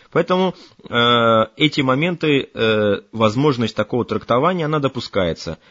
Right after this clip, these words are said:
Поэтому у каждого мазхаба в данном случае есть далиль, есть доказательства. Просто каждый имам в зависимости от своего усуля и своего иджтихада считает, что вот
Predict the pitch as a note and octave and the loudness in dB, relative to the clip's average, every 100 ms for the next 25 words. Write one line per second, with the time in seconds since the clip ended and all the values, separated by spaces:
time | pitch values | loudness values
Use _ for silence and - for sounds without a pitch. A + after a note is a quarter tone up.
0 | - A2+ A#2+ A#2+ D#3 G3 C#3+ C#3+ C3 B2 | -8 -4 -2 -2 2 2 2 0 2 0
1 | B2+ D#3 C#3+ B2 C3 C3 C#3 - D3 F#3+ | 0 0 2 0 0 -2 -4 -4 0 0
2 | B2+ A2 F#2 E2 B2 D#3+ D3+ B2+ A2 G2 | 2 0 0 0 0 2 0 2 0 0
3 | G#2 - D#3 D#3+ - - - C3 - C#3 | -4 -4 -4 -6 -12 -20 -4 -2 2 2
4 | - _ - F3+ F3 C3+ C#3 D3+ D3+ - | 0 _ -2 2 2 2 4 2 2 -4
5 | A2 A#2+ D3 C#3 A#2+ - A2 - B2 B2+ | -4 -2 -2 -2 -4 -4 -8 -4 -2 0
6 | B2+ A2 - F3+ F3 E3 - _ A#2 - | -2 -4 -4 -2 2 0 0 _ -8 -4
7 | B2 A#2 G#2+ - A#2+ D#3+ D3 - D#3 C#3+ | -2 -2 -4 -4 0 0 0 0 0 0
8 | - C3+ A#2+ A2+ | -2 -2 0 -2